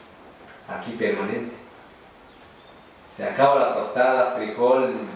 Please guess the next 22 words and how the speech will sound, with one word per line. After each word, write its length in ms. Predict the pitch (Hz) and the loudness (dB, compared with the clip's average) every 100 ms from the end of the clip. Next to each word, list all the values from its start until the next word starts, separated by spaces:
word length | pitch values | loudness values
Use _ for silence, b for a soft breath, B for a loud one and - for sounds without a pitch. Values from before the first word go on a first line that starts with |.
| - | -12
pinole, 440 | 101 101 120 131 | -8 -2 2 2
todo, 340 | 117 120 123 - | 2 2 2 2
entonces, 280 | 104 110 110 - | -2 -4 -6 -8
pues, 180 | 104 | -8
ya 240 | - 95 95 | -4 -4 -2
vuelven 300 | 110 110 110 | -2 0 -2
a 60 | 107 | -4
regresar 600 | 104 104 101 117 113 - | -2 -2 -4 -6 -8 -8
a 120 | - | -8
traer 440 | - 131 - - - - | 0 2 2 -2 -10 -16
de 60 | |
sus 200 | - - - | -20 -18 -8
casas. 300 | - - - - - - - - - - - - - - - - - - - - - - - - - - - | -8 -8 -14 -20 -20 -20 -20 -20 -20 -20 -20 -20 -20 -20 -20 -20 -20 -20 -20 -20 -20 -20 -20 -20 -20 -14 0
Traen 320 | - - - | 2 4 2
para 240 | 127 - | 2 2
quince 360 | - 165 143 139 | 0 -2 0 2
días 200 | 156 143 | 4 2
otra 260 | - 139 127 | 0 0 0
vez, 340 | 160 - 98 | 0 0 -6
vuelven 420 | 101 - 123 120 | 0 2 2 -2
otra 240 | 120 - | -6 -8
vez 100 | 117 | -8